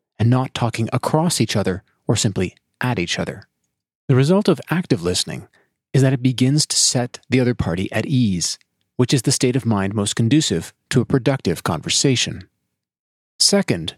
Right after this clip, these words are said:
good communication includes the art of asking appropriate questions. Particularly, this module teaches participants the value of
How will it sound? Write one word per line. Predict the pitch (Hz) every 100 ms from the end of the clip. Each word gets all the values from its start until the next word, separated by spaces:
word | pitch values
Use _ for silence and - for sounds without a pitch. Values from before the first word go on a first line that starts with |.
| _ -
good | 170
communication | - 180 160 - 117 - 127
includes | 131 135 - 175 -
the | -
art | 101 123
of | 156
asking | - 110 - 127 117 -
appropriate | - - 170 - 95 -
questions. | - 131 - 76 69 - _ _ _ _ _ _ _
Particularly, | - 180 - 110 87 82 117 - _ _ _ -
this | 143 160
module | 120 110 104 110 120
teaches | - - 135
participants | - - 127 - 110 113
the | -
value | 104 101 107 113
of | 131 123